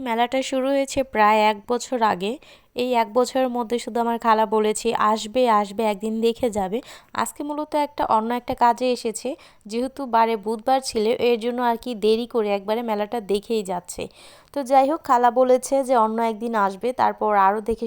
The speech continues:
শুনে কিছু টুকটাক নিয়ে যাবে। তো তারপরও খালা দেখছে, যদি কিছু পছন্দ হয়ে যায় তাহলে নিয়ে নেবে। তো আস্তে আস্তে কিন্তু সামনের দিকে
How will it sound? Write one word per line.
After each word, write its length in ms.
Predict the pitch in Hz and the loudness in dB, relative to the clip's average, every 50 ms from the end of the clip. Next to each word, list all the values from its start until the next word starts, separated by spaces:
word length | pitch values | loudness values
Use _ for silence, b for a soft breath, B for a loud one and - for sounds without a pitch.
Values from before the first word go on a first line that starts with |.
| 220 - | -8 -8
শুনে 160 | 226 240 247 - | -8 -8 -8 -8
কিছু 160 | 226 220 - 254 226 - | -10 -10 -10 -12 -10 -10
টুকটাক 360 | 233 226 - - 240 240 233 - 226 | -12 -12 -10 -10 -10 -10 -10 -10 -8
নিয়ে 160 | 233 240 247 220 208 | -6 -6 -6 -6 -4
যাবে। 200 | 214 202 190 240 277 B B B B B B _ | -6 -4 -4 -6 -6 B B B B B B _
তো 40 | 277 269 - | -6 0 4
তারপরও 400 | 269 269 285 277 - 294 294 294 | 4 4 4 2 2 2 2 2
খালা 260 | 294 269 262 254 254 226 208 | 2 2 2 2 2 2 2
দেখছে, 220 | 220 226 214 - - 240 240 | 0 0 -2 -6 -8 -6 -6
যদি 180 | 247 233 233 240 220 | -6 -4 -6 -8 -10
কিছু 160 | 240 214 - 220 - - | -10 -12 -12 -8 -6 -6
পছন্দ 300 | 233 233 - 254 240 254 | -6 -4 -6 -6 -6 -4
হয়ে 260 | 285 294 269 277 285 240 233 | -2 -2 0 -2 -2 -2 -2
যায় 140 | 226 240 262 - | -4 -4 -2 0
তাহলে 220 | 262 254 254 247 240 | 0 0 0 -2 -4
নিয়ে 240 | 226 220 226 220 214 196 | -4 -4 -4 -6 -6 -6
নেবে। 200 | 185 175 175 165 - - - | -8 -8 -8 -8 -10 -10 -8
তো 40 | 269 262 247 233 233 | -6 -6 -4 -4 -4
আস্তে 220 | 247 - - - 294 285 294 | -6 -8 -8 -6 -6 -4 -4
আস্তে 160 | 285 - - 285 - | -6 -8 -12 -10 -10
কিন্তু 220 | 285 285 262 - 294 | -10 -10 -8 -8 -10
সামনের 380 | 277 - 254 226 226 240 254 247 247 | -6 -2 -2 -2 -2 -2 -4 -6 -8
দিকে 160 | 247 - - | -8 -2 0